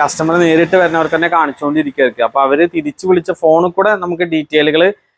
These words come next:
youtube-നായിട്ടും കൂടുതൽ നമുക്ക് ചെയ്ത് തരാൻ എളുപ്പമല്ല. ഒരു മിനിറ്റോ അഞ്ച് മിനിറ്റോ പത്ത് മിനിറ്റോ പതിനഞ്ച് മിനിറ്റോ സംസാരിച്ച് മനസ്സിലാവില്ല. മണിക്കൂറോളം ചെയ്ത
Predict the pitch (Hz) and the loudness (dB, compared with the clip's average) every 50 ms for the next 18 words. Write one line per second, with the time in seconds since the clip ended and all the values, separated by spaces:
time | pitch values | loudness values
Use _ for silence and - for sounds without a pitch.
0 | _ _ - 147 160 160 - 175 170 175 175 180 180 175 185 196 190 175 170 165 | _ _ 2 2 2 2 4 4 4 4 4 2 2 0 0 0 2 4 4 4
1 | 160 160 170 190 180 170 160 160 156 190 214 220 - _ _ - - 165 160 165 | 4 4 4 4 2 2 -2 0 2 2 2 2 0 _ _ -4 0 2 2 2
2 | 160 175 180 180 180 170 - - - 156 151 160 170 175 170 160 165 - - 208 | 4 4 2 2 2 0 -2 -2 -2 0 0 2 2 2 2 2 2 0 0 2
3 | 190 170 135 98 98 _ _ _ _ _ - 160 170 180 175 185 185 185 180 170 | 2 4 2 2 -2 _ _ _ _ _ -4 0 2 2 2 2 0 0 -2 0
4 | 160 190 185 175 165 156 175 170 175 170 165 180 170 175 165 - - 170 170 170 | 0 0 0 0 0 -2 -2 -2 0 0 0 0 0 0 -2 -2 -2 0 0 0
5 | 165 180 170 175 165 160 156 165 165 170 180 165 175 170 160 143 - 160 151 - | 0 0 0 0 0 0 0 -2 -2 0 0 0 0 -2 -2 -2 -2 -2 -2 -2
6 | 175 170 160 147 - 165 160 160 156 151 156 156 170 175 - - 196 190 208 208 | -2 -2 -2 -2 0 2 2 2 2 2 2 2 0 0 2 2 2 4 4 4
7 | 220 220 214 214 196 190 | 2 0 0 -2 0 0